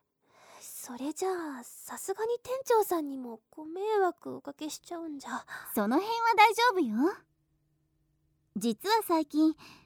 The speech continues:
Speaker 2: さやちゃんみたいな子相手のサービスを考えてて、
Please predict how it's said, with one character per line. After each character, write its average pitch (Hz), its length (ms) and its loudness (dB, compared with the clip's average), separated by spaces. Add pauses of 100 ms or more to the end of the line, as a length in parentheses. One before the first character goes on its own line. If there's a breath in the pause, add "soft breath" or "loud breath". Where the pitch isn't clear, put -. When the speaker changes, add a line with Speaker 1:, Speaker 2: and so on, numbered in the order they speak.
(520 loud breath)
Speaker 2:
さ 294 80 4
や 359 160 6
ち 349 100 -6
ゃ 320 80 4
ん 269 60 4
み 247 120 4
た 233 100 -2
い 233 80 0
な 208 140 0
子 220 200 0
相 254 160 0
手 240 120 0
の 202 100 2
サ 240 200 0
ー 262 80 2
ビ 262 80 -4
ス - 140 -6
を 202 80 0
考 214 120 -4 (160)
え 277 100 2
て 240 140 -4
て、 208 80 -4